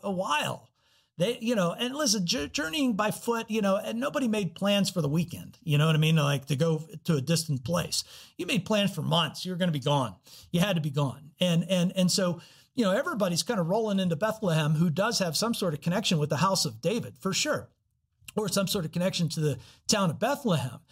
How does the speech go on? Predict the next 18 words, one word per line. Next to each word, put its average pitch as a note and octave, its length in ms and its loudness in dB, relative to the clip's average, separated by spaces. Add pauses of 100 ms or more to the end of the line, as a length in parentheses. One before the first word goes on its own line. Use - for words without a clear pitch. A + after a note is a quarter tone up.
(260)
That's A3+ 260 0
for E3+ 160 -2
sure. C4 420 -2 (280)
But F#3 200 0
where B3+ 360 -2
does G3 260 4
this A#3 240 0
birth G3+ 420 -2
take G3+ 280 -2
place G3 500 0 (760)
that E3+ 320 -2 (120)
what F3+ 260 0
Luke G#3 300 2
is F#3+ 120 0
pointing F#3 360 0
out, G3 280 -2 (160)
it E3 200 0
happens D#3 680 -2